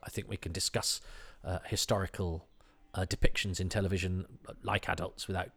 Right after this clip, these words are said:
getting cross. We can't change what happened then, and that things happened then that we wouldn't do now. But it doesn't mean, uh, that the people that did those things then were bad, because they were at a time when that's how things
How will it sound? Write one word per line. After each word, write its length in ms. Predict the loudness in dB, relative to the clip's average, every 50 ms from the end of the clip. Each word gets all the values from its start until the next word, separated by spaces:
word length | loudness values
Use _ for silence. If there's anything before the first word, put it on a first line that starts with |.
| -20 -12 -8
getting 260 | -6 -6 -4 -4 -4
cross. 380 | 0 0 0 0 0 -4 -8 -6 -8
We 100 | -10 -4
can't 280 | -2 -2 -2 -2 0
change 400 | 0 2 4 4 4 2 0 -2
what 120 | -4 -4 -4
happened 300 | -6 -6 -6 -6 -4 -2
then, 200 | 0 0 0 -2 -4 -12 -18 -18 -12 -6
and 380 | -4 -2 0 0 -2 -2 -4 -8 -10 -12 -12 -10 -4
that 180 | -2 -2 0 2
things 220 | 2 2 2 2
happened 300 | 2 2 2 2 4 6
then 240 | 6 6 6 4 2
that 160 | -2 -4 0
we 100 | 2 4
wouldn't 220 | 6 6 6 6 6
do 140 | 8 8 10
now. 320 | 10 10 10 8 6 2 -4 -10 -18 -20 -20 -10 -4
But 100 | -2 -2
it 100 | 0 0
doesn't 280 | 0 0 0 0 0 0
mean, 320 | 2 2 2 0 -2 -4 -6 -4
uh, 180 | -2 -2 -2 -2 -4 -8
that 120 | -10 -10
the 60 | -6
people 280 | -2 -2 0 0 -2 -4
that 160 | -6 -8 -8
did 160 | -8 -8 -4
those 220 | -4 -2 -2 -2 -2
things 280 | -2 -2 -2 -2 -2
then 300 | 0 0 2 2 0 -2 -4 -8 _ -20 -20 -20 -20 -20 -20 -12 -4
were 180 | 0 0 2 6
bad, 520 | 10 10 10 10 10 6 6 4 0 -4 -6 -6 -4
because 420 | -4 -2 0 0 0 0 -2 -2
they 180 | -2 0 2 2
were 120 | 2 2
at 60 | 2
a 60 | 0 0
time 400 | 0 0 2 2 2 2 2 0
when 280 | 0 0 0 0 -2 -2
that's 240 | -4 -6 -4 -4
how 140 | -4 -2 -2
things 440 | -2 -2 -2 -2 -2 -2 -2 -4 -6